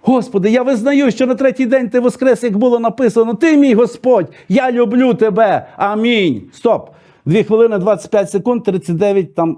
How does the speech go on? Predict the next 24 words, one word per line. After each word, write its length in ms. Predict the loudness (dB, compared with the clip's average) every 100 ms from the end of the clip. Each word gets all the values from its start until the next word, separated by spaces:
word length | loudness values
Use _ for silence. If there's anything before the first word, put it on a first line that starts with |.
| -6
ти 80 | -4
диди. 300 | -2 -4 -10 _ _ _ _ _ _ _ _ _ _ _ _ _
Ну, 100 | 0
в 60 | 2
мене 240 | 2 0
так 240 | -4 -6
вийшло. 320 | -8 -14 -18 -20 -20 _ -4
Я 180 | 0 0
вже 140 | 0 0
не 140 | 0
кажу 300 | 0 0 0
про 160 | 0 -2
пояснення, 640 | 0 0 0 -2 -2 -2
що 180 | 0 0
говорить 360 | 0 0 0
Галатах 580 | 0 0 0 0 -2 -10 -12
вже. 260 | -10 -8 -10 -14 -20 _ -20 -8
Галатів 400 | -4 -2 -2 -6
чотири 360 | -4 -2 -2 -2
шість 260 | -2 -2
ви 100 | -2
можете 340 | -2 -2 -4 -4
теж 260 | -2 -2
відкрити. 440 | -4 -2 -2 -2